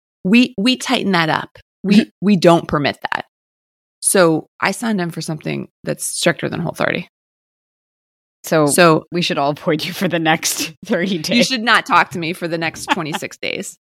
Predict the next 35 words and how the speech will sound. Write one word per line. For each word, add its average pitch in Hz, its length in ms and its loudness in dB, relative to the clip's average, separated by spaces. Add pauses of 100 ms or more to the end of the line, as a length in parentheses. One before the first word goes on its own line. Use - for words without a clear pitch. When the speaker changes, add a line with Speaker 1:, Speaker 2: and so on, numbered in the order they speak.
(440)
Speaker 1:
I - 60 2
started 214 360 2
on 170 140 2
Thursday. 151 500 2
Speaker 2:
Good, 190 180 6
you're 196 100 0
four 208 200 2
Speaker 1:
Thursday, 196 140 2
Speaker 2:
days 165 80 0
in. 175 160 4
Speaker 1:
Friday, 190 240 -2
Saturday, 175 440 -2
Sunday, 160 360 -6
four, - 180 -12 (600)
uh, - 180 4
almost 175 440 2
five. 139 580 4
So 170 120 -2
Speaker 2:
There 165 40 -4 (140)
Speaker 1:
next 170 60 8
Speaker 2:
you 165 100 8
go. - 60 2
Speaker 1:
twenty-five 147 340 6
days, 151 440 -2
yeah. 139 320 0 (800)
But 175 300 2
Speaker 2:
We'll 175 120 4
Speaker 1:
I'm 175 80 2
Speaker 2:
see 175 120 4
how 226 80 8
you're 175 140 6
doing 170 140 2
Speaker 1:
laughing. 147 80 0
Speaker 2:
next 165 240 -2
show. 143 280 -6